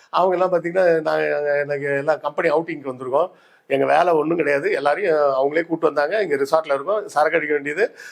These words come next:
ஜாலியா இருக்க வேண்டியது, அப்புறமா வீட்டுக்கு போக வேண்டியது. இவ்வளவுதான் வேலை," அப்படின்னு சொல்லி அவன்லாம் பேசி வெறுப்பேத்த, இந்த பையன் தனியா எங்க கிராமத்துல அந்த பஞ்சாயத்து <laughs> ஆபீஸ்லயே படுத்து தூங்கிட்டு இருப்பான். அந்த பையனுக்கு வந்து எம் பி ஏ படிக்கணும்,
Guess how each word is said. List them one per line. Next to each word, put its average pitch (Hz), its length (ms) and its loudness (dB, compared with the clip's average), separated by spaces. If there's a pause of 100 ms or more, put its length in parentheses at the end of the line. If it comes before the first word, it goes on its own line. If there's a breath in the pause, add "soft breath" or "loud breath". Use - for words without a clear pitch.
(140)
ஜாலியா 165 240 2
இருக்க 151 160 0
வேண்டியது, 160 220 2
அப்புறமா 175 300 0
வீட்டுக்கு 160 320 -2
போக 139 120 0
வேண்டியது. 139 160 -2
இவ்வளவுதான் 151 360 2
வேலை," 143 240 2
அப்படின்னு 139 220 -6
சொல்லி 143 200 -2
அவன்லாம் 147 340 2
பேசி 151 260 -4
வெறுப்பேத்த, 143 640 0 (420 loud breath)
இந்த 147 180 2
பையன் 160 260 2
தனியா 175 320 4
எங்க 160 180 2
கிராமத்துல 156 460 0
அந்த 151 160 -2
பஞ்சாயத்து 165 360 0 (100)
<laughs> 180 60 2
ஆபீஸ்லயே 156 320 -4
படுத்து 156 320 -4
தூங்கிட்டு 170 80 -4
இருப்பான். 123 380 -2 (500 loud breath)
அந்த 139 200 0
பையனுக்கு 185 200 2
வந்து 180 240 0
எம் 175 160 2
பி 196 100 0
ஏ 185 100 2
படிக்கணும், 151 580 -2